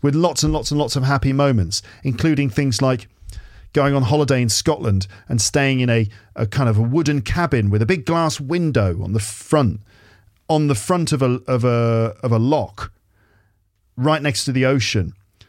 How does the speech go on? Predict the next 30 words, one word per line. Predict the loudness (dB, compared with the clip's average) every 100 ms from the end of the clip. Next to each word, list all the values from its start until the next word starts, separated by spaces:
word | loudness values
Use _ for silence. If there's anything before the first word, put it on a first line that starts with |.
| _ _ _ -2
And | 0 0 0
watching | 0 -2 -2 0
the | 0
waves | 2 2 0 -2
come | -4 -2
in | 0 0 -4 -10
and | -4 0
watching | 0 0 0
the | 2
wildlife, | 2 2 2 0 0 0 -2
the | 0
birds | 2 2 0 -2
feeding | -2 0 0
in |
the | 0
water, | 0 0 0 0
watching | 0 -2 -4 0
otters | -2 0 -2 -2
playing, | -2 0 0 -2 -4 -16 -6 0
going | 2 0
fishing | -2 -2 0 0 0
and | 0
catching | -4 -2 -2
crabs | -2 0 0 0 -2
and | 0
things, | 0 0 -4 -16 -20 -20 -4
um, | 0 2 0 -2 -2
and | -2 0
staying | -2 -2 0 0 0 -2
in | 0 0 0